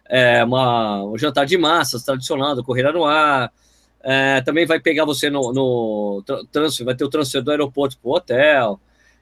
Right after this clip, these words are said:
E a gente também tá combinando de tentar fazer, tipo, uma palestra pro pessoal também. Então, isso pra maratona e meia maratona de Po-, de, de Porto Alegre, pra, né? É, eu depois vou deixar o link pra essa, pra, pra, pra esse pacote na descrição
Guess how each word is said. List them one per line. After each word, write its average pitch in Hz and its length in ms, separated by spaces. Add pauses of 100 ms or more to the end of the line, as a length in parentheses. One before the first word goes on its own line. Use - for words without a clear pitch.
E 143 240
a 151 60
gente 156 220
também 165 300
tá 170 320
combinando 156 380
de 151 100
tentar 147 240
fazer, 143 240
tipo, - 160
uma 147 140
palestra 120 520
pro 117 140
pessoal 113 400
também. 101 260
Então, 160 280
isso 180 280 (280)
pra 175 100
maratona 185 520
e - 20
meia 180 160
maratona 170 340
de 160 80
Po-, 131 320
de, 127 160
de 123 100
Porto 147 220
Alegre, 113 300
pra, 113 140 (120)
né? 120 160 (640)
É, 123 480
eu 156 80
depois 180 300
vou 196 120
deixar 185 300
o 175 100
link 175 380
pra 135 160
essa, 131 220
pra, 131 180 (140)
pra, 107 400 (760)
pra 131 100
esse 127 140
pacote 143 580
na 143 120
descrição 151 560